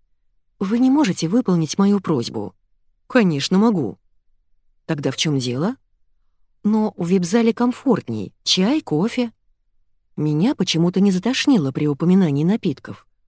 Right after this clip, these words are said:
Более того, в голове появилась мысль. «Наверное, неплохо глотнуть чайку». «Видите ли», улыбнулась я, «у випов полно народа, и всего две сотрудницы, а вас много, и клиентов нет».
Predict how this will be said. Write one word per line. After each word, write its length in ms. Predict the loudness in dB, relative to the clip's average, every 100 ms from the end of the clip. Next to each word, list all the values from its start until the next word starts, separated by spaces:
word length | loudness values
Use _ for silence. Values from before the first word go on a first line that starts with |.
| _
Более 400 | -6 -2 -2 -2
того, 400 | -2 -4 -4 -8 _ _
в 80 | -4
голове 360 | -2 0 0 -2
появилась 560 | -2 -2 0 0 2
мысль. 440 | 2 2 0 -10 -14 _ _ _ _ -6
«Наверное, 560 | -2 0 0 0 0 2
неплохо 500 | 0 0 -2 -2 -2
глотнуть 400 | -2 0 -2 0
чайку». 540 | -4 -4 -6 -8 -10 _ _ _ _ _ _ _ -4
«Видите 500 | 0 0 0 -4 -6
ли», 220 | -8 -10 _ _ _
улыбнулась 540 | -2 -2 0 -2 -4 -4
я, 260 | -6 -8 -18 _ _ _ _
«у 160 | 0 2
випов 420 | 4 2 0 -4
полно 280 | -2 2 4
народа, 520 | 4 2 0 -2 -10 _ _ -6
и 80 | -2
всего 300 | 0 2 2
две 160 | 2
сотрудницы, 800 | 0 -2 -2 -4 -4 -6 -8 -12 _ _ _ -2
а 120 | 0
вас 220 | 0 0
много, 400 | 2 2 2 2
и 80 | 0
клиентов 640 | -4 -2 0 0 -2 -6
нет». 300 | -6 -8